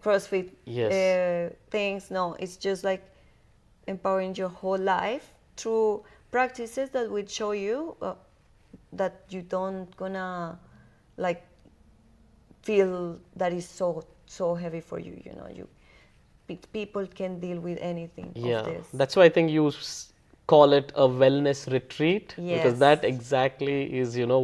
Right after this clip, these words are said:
Speaker 2: what is going on there.
Speaker 1: Yeah, wellness, all about wellness.
Speaker 2: I think we talked about the empowerment and, you know, all that people can expect out of this. Also, I have a feeling that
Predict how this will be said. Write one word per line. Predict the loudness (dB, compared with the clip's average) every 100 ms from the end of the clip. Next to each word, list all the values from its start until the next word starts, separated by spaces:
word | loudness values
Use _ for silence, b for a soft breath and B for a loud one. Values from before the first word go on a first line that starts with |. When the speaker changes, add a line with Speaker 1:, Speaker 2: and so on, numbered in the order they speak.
| 6
Speaker 2:
what | 4 4
is | -2
going | -2 -2 -2 -2
on | -4 -4
there. | -4 -4 -6 -14 b b b
Speaker 1:
Yeah, | -4 -2 -4 -6
wellness, | -8 -8 -10 -14 -20 -18 -8
all | -8 -8
about | -10 -12 -12
wellness. | -12 -12 -12 -16 -20 _ -14 4
Speaker 2:
I | 6
think | 8 4
we | 4 2 0 -20 _ 6
talked | 6 8
about | 8 10 8 10
the | 8 8
empowerment | 4 0 6 6 8 6 4 2 0
and, | 0 2
you | 4
know, | 4 4 2 2
all | 8 12 12 10 8
that | 4 2 -2
people | -2 0 0 2
can | 2 2 -2 -4
expect | -6 -6 -12 -12 2 2 2 -4
out | 0 2 0
of | -2
this. | 2 2 0 -14 B B B B B B
Also, | 2 6 6
I |
have | 8 8
a | 6
feeling | 2 4 6 4 6
that | 6 4